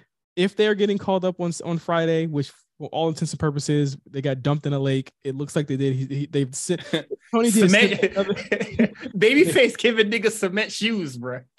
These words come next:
Speaker 1: Bro, sent another team out of the, out of the territory. If that is the case, I gotta, I gotta, I gotta hand it to them. They did their thing. They are, they've been great in U K. They've been great in N X T. And I,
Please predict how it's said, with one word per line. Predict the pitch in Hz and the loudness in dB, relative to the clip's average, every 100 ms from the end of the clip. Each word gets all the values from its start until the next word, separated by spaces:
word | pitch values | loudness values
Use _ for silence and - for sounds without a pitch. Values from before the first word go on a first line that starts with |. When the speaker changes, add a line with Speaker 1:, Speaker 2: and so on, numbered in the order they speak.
| - - | -16 -2
Speaker 1:
Bro, | 175 156 135 | 0 2 0
sent | - 226 208 | -2 -2 2
another | 180 190 233 226 208 | 2 2 2 2 2
team | 220 190 | 0 2
out | 175 165 | 2 2
of | 156 | 0
the, | 147 - | -2 -2
out | 156 | -2
of | 151 | -4
the | |
territory. | 147 156 151 151 143 | -2 -2 0 0 -2
If | 143 | -2
that | 190 | -2
is | 208 | -2
the | 180 | -2
case, | - 165 160 - | -4 -4 -4 -4
I | |
gotta, | 143 156 165 - | -2 0 -2 -2
I | 143 | -4
gotta, | 156 160 151 - _ | -2 -2 -6 -10 _
I | 139 | -6
gotta | 151 156 | -2 -2
hand | 151 151 | -2 -2
it | 151 | -4
to | 151 | -6
them. | 147 147 143 - | -6 -6 -8 -6
They | 147 139 | -4 -4
did | 123 156 151 | -2 -2 0
their | 147 | -2
thing. | 135 147 143 143 139 - _ _ _ | -2 -4 -2 -2 -4 -8 _ _ _
They | 151 | -2
are, | 147 139 120 | 0 0 -2
they've | 147 139 | -4 -2
been | 135 | -4
great | 127 156 165 | -2 0 0
in | 156 | -2
U | 151 | -4
K. | 156 151 139 | -4 -4 -4
They've | 139 135 | -2 -4
been | 127 117 | -6 -4
great | 147 151 135 | 0 0 0
in | 147 | -6
N | 135 143 | -4 -4
X | 131 - | -6 -4
T. | 139 131 123 - _ _ - | -4 -2 -6 -12 _ _ -4
And | 147 139 135 135 | 0 2 0 -2
I, | 139 | -4